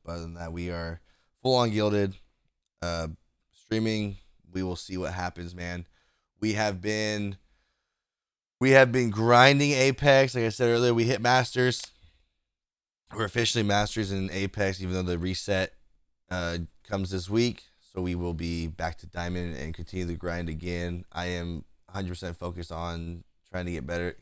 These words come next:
continue to get better at this game. So I appreciate all the love and support. You guys are amazing. Thank you for all the support on this podcast, man. I can't thank you guys enough. So I will keep you guys updated on what I decide to do with streaming.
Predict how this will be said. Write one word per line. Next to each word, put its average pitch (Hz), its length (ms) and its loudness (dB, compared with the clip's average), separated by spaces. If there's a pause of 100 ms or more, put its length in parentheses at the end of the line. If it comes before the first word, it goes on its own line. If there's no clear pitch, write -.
continue 104 280 -6
to 98 40 -4
get 90 120 -6
better 92 140 -6
at 85 100 -10
this 87 120 -18
game. 87 340 -12 (220)
So 85 60 -20 (1300)
I 104 60 -2
appreciate 120 520 -2
all 107 100 2
the 104 60 -2
love 107 220 2
and 98 80 -8
support. 110 580 -4
You 104 100 -6
guys 107 220 0
are 98 60 -4
amazing. 101 320 -4
Thank 113 140 -4
you 113 60 -6
for 110 80 -6
all 104 100 -2
the 98 60 -8
support 95 280 -8
on 92 40 -8
this 87 80 -12
podcast, 87 600 -8
man. 87 180 -6
I 87 120 -6
can't 87 300 -10
thank 87 220 -12
you 87 80 -12
guys 85 140 -8
enough. 85 340 -10 (1120)
So 85 160 -4 (720)
I 139 80 4
will 147 100 2
keep 160 180 0
you 165 60 0
guys 156 160 4
updated 139 500 4
on 113 120 2
what 120 160 4
I 113 100 4
decide 117 300 2
to 110 80 0
do 110 160 2
with 110 140 0
streaming. 104 500 -4